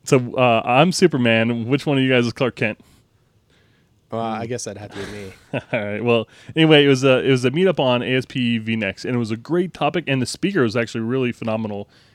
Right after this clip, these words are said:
Speaker 1: And, uh, his Twitter name is Jeff A zero zero,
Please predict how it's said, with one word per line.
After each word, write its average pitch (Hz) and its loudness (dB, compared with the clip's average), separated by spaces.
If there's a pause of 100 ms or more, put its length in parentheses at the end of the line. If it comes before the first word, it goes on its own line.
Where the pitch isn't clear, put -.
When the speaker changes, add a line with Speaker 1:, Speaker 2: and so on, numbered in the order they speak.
(160)
Speaker 1:
And, 113 -2
uh, 110 0
his 127 -4
Twitter 131 -4
name 113 0
is 104 -4
Jeff 113 -2
A 110 0
zero 107 0
zero, 107 -4